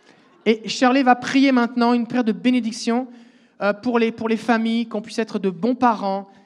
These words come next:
et que notre Église soit connue comme un endroit, que nous soyons connus dans nos, dans notre voisinage,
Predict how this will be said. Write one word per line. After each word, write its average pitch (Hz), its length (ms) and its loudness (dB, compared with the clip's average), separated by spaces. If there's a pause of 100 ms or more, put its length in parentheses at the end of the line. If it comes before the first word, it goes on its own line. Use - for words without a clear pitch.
(140)
et 208 140 -4
que 226 120 -2
notre 247 280 0
Église 262 340 -2
soit 254 140 -2
connue 262 300 0
comme 254 160 -4
un 220 140 -4
endroit, 208 400 -2
que 247 120 -4
nous 269 220 2
soyons 262 380 0
connus 254 240 0
dans 233 100 -4
nos, 233 100 -2
dans 202 320 -8
notre 185 160 -6
voisinage, 269 840 -2